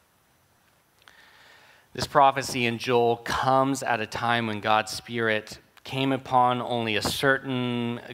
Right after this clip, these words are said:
uh, certain people and only for small stretches of time. God's Spirit was something that prophets and priests and every once in a while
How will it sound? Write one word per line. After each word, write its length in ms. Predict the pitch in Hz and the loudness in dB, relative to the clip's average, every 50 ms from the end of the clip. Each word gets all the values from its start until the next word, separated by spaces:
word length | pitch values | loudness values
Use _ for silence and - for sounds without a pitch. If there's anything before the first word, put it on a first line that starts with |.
| - - | -10 -6
uh, 480 | 113 110 104 104 101 101 98 92 - - _ - | -4 -2 0 0 0 -2 -4 -6 -10 -16 _ -12
certain 340 | - - 156 147 143 131 | -6 0 0 0 0 -2
people 400 | 117 - - 127 123 - 127 123 | -8 -8 -8 -8 -4 -2 0 0
and 100 | 120 110 | 0 -2
only 300 | 104 117 120 120 120 117 | -2 -2 -2 -2 -2 -4
for 260 | 113 - - 120 107 95 | -6 -6 -6 -6 -4 -4
small 380 | - - - 117 110 107 107 | -4 -6 -4 -2 -2 -2 -2
stretches 840 | 104 - - 110 104 - - - 98 95 92 90 - - - - - - - | -2 -4 -4 -4 -4 -4 -4 -8 -8 -8 -8 -10 -12 -12 -14 -14 -18 -20 -20
of 120 | - - | -20 -18
time. 520 | - - - 95 90 87 87 87 107 120 - _ _ _ _ _ _ _ - - - - - - _ | -14 -12 -10 -10 -10 -10 -10 -12 -16 -18 -20 _ _ _ _ _ _ _ -20 -20 -20 -20 -20 -12 _
God's 260 | - 135 131 131 - | 4 4 4 4 4
Spirit 260 | - - 139 135 131 123 | -2 -2 2 2 2 2
was 120 | 120 - | 0 0
something 300 | - 131 120 - 117 107 | 2 0 0 2 -2 -2
that 180 | 98 80 - - | -2 -4 -6 -4
prophets 600 | - - 143 143 123 - - 90 - - - - | 2 6 6 6 6 2 -4 -12 -12 -12 -14 -16
and 140 | 85 78 - | -16 -16 -16
priests 440 | - - 139 135 127 117 104 - - | -12 -10 -6 -4 -4 -4 -4 -4 -6
and 380 | 104 101 98 95 98 101 101 | -8 -8 -6 -8 -8 -8 -4
every 240 | 107 123 131 143 139 | -2 -2 0 2 2
once 240 | 139 139 143 139 - | 2 0 0 0 0
in 60 | 143 | 2
a 20 | |
while 200 | 131 123 117 107 | 4 4 4 2